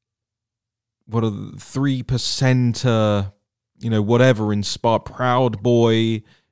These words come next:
Donald Trump adjacent, Breitbart reading, National Pulse reading, War Room watching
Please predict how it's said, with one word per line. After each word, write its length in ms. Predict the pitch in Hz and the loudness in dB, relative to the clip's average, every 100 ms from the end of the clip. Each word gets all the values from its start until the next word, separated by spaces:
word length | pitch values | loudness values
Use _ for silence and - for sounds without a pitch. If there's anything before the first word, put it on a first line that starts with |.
| _ | _
Donald 400 | 135 143 139 - | 0 2 0 -2
Trump 460 | - - 139 131 | -10 -2 -2 0
adjacent, 880 | 123 107 - 127 123 - 135 123 120 | -2 -4 0 2 2 0 0 0 -2
Breitbart 840 | 113 107 135 135 120 - 131 127 117 | -8 0 0 0 -4 0 2 2 0
reading, 880 | 120 123 135 127 120 131 123 123 120 | -4 0 2 2 2 2 2 2 0
National 520 | 131 131 - 147 127 | -2 -6 -6 -2 -2
Pulse 480 | - - 131 117 - | -2 -2 -2 -2 -6
reading, 640 | 113 131 123 127 123 117 120 | -4 0 0 0 0 0 2
War 300 | 139 143 127 | 4 4 4
Room 300 | 131 127 120 | 2 0 0
watching 720 | 127 127 - 131 113 107 | 2 0 -2 -2 -2 -2